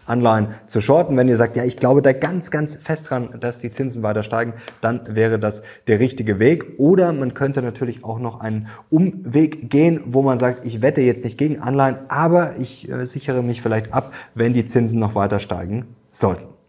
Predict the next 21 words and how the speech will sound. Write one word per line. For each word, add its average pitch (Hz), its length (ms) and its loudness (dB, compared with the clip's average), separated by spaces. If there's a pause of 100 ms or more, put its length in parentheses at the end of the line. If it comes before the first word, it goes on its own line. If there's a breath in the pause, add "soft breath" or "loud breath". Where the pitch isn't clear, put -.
(100)
Und 127 160 -2
zwar 147 200 4
wären 156 120 4
das 143 220 2
die 135 140 4
sogenannten 120 500 2
Floater, 123 800 2
offiziell 131 380 -4
heißt 117 180 -2
das 113 160 0
Floating 117 680 0 (120)
Rate 117 400 -2 (100)
Notes, 127 340 0
also 113 200 -4
da 107 100 0
geht's 113 300 -4
um 113 300 -6
Anleihen, 131 600 2
die 117 300 -4
variable 104 800 0
Verzinsung 123 640 -2